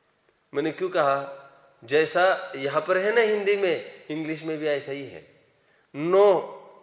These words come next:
किंचित को अ नहीं ऐसा बोलते हैं, लेकिन वहां पर नहीं ऐसा नहीं समझना।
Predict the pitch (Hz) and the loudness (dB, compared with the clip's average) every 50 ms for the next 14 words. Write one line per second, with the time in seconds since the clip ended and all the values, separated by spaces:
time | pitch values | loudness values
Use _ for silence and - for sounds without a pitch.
0 | _ _ _ - 190 190 190 185 - 208 196 - - - 190 185 185 - - 226 | _ _ _ -6 -4 -4 -4 -4 -4 -4 -4 -4 -2 -2 0 0 0 2 4 6
1 | 226 208 175 - - - - - - - - - 151 185 185 185 160 - - - | 8 8 6 4 0 -8 -14 -16 -18 -20 -10 -2 0 2 2 2 0 -2 -4 -8
2 | - 131 135 - 156 151 160 175 175 170 170 135 104 - - - - - - _ | -8 -6 -6 -6 -6 -4 -4 -4 -4 -4 -4 -6 -6 -8 -12 -18 -20 -20 -20 _
3 | _ _ _ _ _ _ _ _ _ _ _ _ - 151 156 175 175 170 175 185 | _ _ _ _ _ _ _ _ _ _ _ _ -8 -6 -2 0 0 0 2 0
4 | 185 185 185 185 190 196 214 240 247 - - - 185 185 180 190 214 220 220 220 | 0 0 2 2 2 4 4 2 0 0 0 2 2 2 2 2 2 4 4 4
5 | 233 220 - 202 180 170 156 143 131 | 4 2 2 0 2 2 0 0 -2